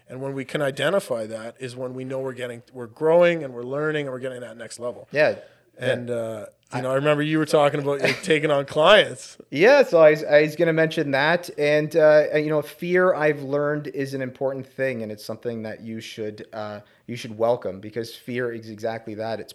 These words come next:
Speaker 2: pushes you to the next level. And quite often when I'm having, a, a, you know, some harsh, going through some tough times and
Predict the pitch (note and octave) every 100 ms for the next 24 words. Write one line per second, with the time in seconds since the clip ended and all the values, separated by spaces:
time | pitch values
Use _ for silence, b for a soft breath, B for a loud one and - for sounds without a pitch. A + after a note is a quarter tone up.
0 | - D#3 D3+ C3 A2+ G#2+ A2+ G#2+ G#2 -
1 | A2+ G#2+ G2 F#2 b b b b - B2
2 | B2+ D#3 C#3+ C#3 C#3+ C#3 C3+ C3 C3+ C#3+
3 | D3 D3+ C#3 B2+ B2+ C3 B2 A2+ F#2+ B2+
4 | A#2+ A#2+ A#2 A2+ C3 C3 - C3 C3 C3
5 | B2 A#2+ A#2+ A2+ - - B2 - C#3+ A#2+
6 | A#2+ B2 A2+ A2